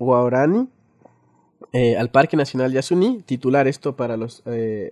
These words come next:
indígenas en aislamiento voluntario y a, a los guaraní. Eh, aumentar la zona intangible en función de los patrones de movilidad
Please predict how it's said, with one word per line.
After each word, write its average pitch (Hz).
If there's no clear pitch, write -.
indígenas 127
en 117
aislamiento 113
voluntario 165
y 165
a, 120
a 123
los 123
guaraní. 147
Eh, 143
aumentar 156
la 127
zona 143
intangible 160
en 139
función 175
de 165
los 127
patrones 131
de 127
movilidad 170